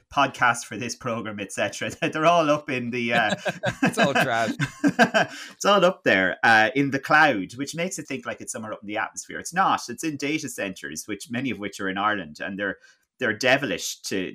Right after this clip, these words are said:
Speaker 1: to, uh, to keep cool. Um, they all rely on using a rather sort of primitive technology to store data, right? A magnetic tape. Um, and we know that,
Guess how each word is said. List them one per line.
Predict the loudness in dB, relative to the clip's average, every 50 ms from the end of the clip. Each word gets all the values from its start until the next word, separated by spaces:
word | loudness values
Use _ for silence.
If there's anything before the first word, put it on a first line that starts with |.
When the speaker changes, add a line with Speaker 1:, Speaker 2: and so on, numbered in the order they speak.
| -10
Speaker 1:
to, | -10 -10 -10 -10 -12 -8 -6
uh, | -4 -4 -4
to | -4 -8 -10
keep | -8 -6 -6 -6 -6 -10
cool. | -8 -4 -2 -2 -2 -2 -4 -6 -12 _ _ _ _ _ _ _ 4
Um, | 4 4 4 2 -2 -2
they | -2 0
all | 0 0 -2
rely | -2 -2 -2 0 0 0 0 0 -2 -4 -4
on | -6 -6 -4 -4 -4
using | -2 -4 -4 -4 -4 -6 -8 -8 -10 -12
a | -10
rather | -6 -2 0 0 0 0 0 0 0 -2 -4 -8
sort | -10 -10 -8 -6 -8 -8
of | -10 -12 -14 _ _ _ _ _ _ _ _ -12
primitive | -6 -4 -4 -4 -4 -4 -4 -4 -6 -6 -10 _ _ -20 -20 -20 -20 -18 -10 -4
technology | -2 -2 -2 0 0 0 0 2 0 0 -4 -4 -8 -8
to | -10 -10 -10
store | -10 -10 -10 -8 -8 -6 -4 -4 -4 -6
data, | -6 -4 -4 -4 -4 -6 -8 -10 -12 -12 -10
right? | -6 -4 -4 -4 -6 -8 -8
A | -6
magnetic | -4 -4 -4 -4 -8 -8 -10 -12 -16
tape. | -12 -8 -6 -6 -6 -8 _ -20 -20 _ _ _ _ _ _
Um, | 2 2 2 2 0 -4 -8 -12 _ -6
and | -4 -4 -4 -4 -6 -8 -10 _ _ _ _ _ _ 0
we | 0 2
know | 2 2 0 0 0 0
that, | 2 2 2 2 2 0